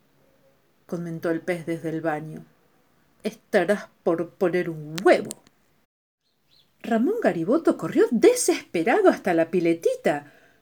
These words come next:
donde el salmón nadaba serenamente.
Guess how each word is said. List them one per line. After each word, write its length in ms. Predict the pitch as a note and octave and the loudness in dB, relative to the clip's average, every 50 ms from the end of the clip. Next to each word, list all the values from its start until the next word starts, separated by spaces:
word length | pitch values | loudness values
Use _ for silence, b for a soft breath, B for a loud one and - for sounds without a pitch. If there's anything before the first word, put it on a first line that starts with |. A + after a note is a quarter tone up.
| b b b _ _ _ _ _ _ | b b b _ _ _ _ _ _
donde 280 | - D#4 D4 D4 D4 D4+ | 2 4 4 6 4 4
el 120 | C#4+ C#4+ | 2 2
salmón 520 | - - - C#4+ C#4 C4+ B3+ B3+ C4+ F4 A4 A#4+ A4 E4+ | 0 0 2 2 4 4 4 4 4 4 2 2 2 4
nadaba 520 | C4+ B3 A#3+ A#3 C4 C#4 C4 C4+ C4+ C4 | 6 6 4 4 2 0 0 0 -2 -2
serenamente. 1400 | C4+ - - - C#4+ C#4 B3+ C#4 C#4 C#4+ D#4 E4+ F#4 F#4+ F4 A3 E3+ E3 D#3 D#3+ D#3+ D#3+ E3 - G3+ A3 G#3+ | -4 -4 -2 0 0 2 2 2 2 2 2 0 0 -2 -2 -2 -4 -4 -8 -10 -12 -12 -8 -6 -6 -8 -8